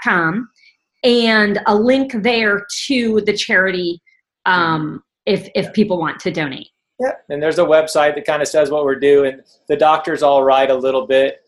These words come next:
Speaker 2: Um, they're gonna start blogging. You know, I'm, I'm, the doctors, they have a different way of thinking than we do as a marketing, you know, company. We, you know, we, we,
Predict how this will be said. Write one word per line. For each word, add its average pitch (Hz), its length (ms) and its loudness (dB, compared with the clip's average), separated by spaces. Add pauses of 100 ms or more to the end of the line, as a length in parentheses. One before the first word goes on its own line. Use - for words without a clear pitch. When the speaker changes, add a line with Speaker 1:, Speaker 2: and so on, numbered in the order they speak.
(260)
Speaker 2:
Um, 120 360 -2
they're 139 120 2
gonna 139 140 -2
start 120 320 0
blogging. 127 500 2
You 147 140 -10
know, 156 100 0
I'm, 175 200 -4 (300)
I'm, 196 120 0 (180)
the 175 140 0
doctors, 214 560 2
they 180 200 4
have 202 180 2
a - 60 -4
different 175 320 -2
way 156 160 4
of 135 160 2
thinking 143 440 -6
than 120 160 -6
we 127 240 -4
do 127 260 0
as 120 120 -6
a 123 80 -2
marketing, 127 600 0
you 123 60 -16
know, 123 180 -8
company. 127 380 -6
We, 131 240 -6 (420)
you 139 60 -16
know, 135 160 0
we, 156 300 -2
we, 156 280 -4